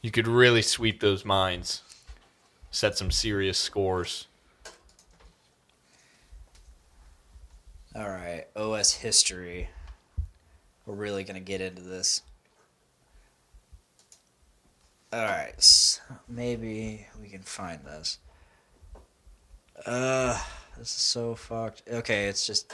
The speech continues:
Speaker 2: it's not giving me what I want, but I'm pretty sure I went one, two, and then eventually it got to ninety-five. Went to, from ninety-five to ninety-eight to Millennium, which was two thousand,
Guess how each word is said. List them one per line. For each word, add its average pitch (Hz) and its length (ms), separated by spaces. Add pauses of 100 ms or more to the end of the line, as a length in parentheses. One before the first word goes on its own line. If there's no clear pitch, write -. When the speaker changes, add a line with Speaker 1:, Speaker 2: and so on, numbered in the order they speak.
Speaker 2:
it's 104 200
not 101 180
giving 92 180
me 90 100
what 92 160
I 92 80
want, 82 300
but 101 200
I'm 107 80
pretty 127 220
sure 113 220
I 110 40
went 107 260
one, 101 260
two, 101 320
and 95 100
then 95 120
eventually 101 540
it 92 60
got 98 200
to 95 100
ninety-five. 95 880 (1000)
Went 120 200
to, 123 100
from 120 280
ninety-five 120 640
to 110 60
ninety-eight 107 680
to 98 400 (580)
Millennium, 113 640
which 101 180
was 95 140
two 113 200
thousand, 95 720